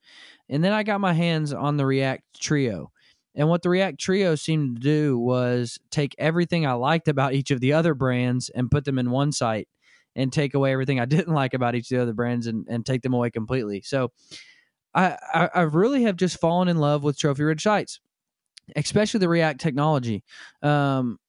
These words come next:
if you've never tried React technology, you are missing out. I promise you that.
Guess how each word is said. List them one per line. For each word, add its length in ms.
if 200
you've 240
never 400
tried 640
React 420
technology, 640
you 300
are 220
missing 540
out. 380
I 120
promise 520
you 80
that. 280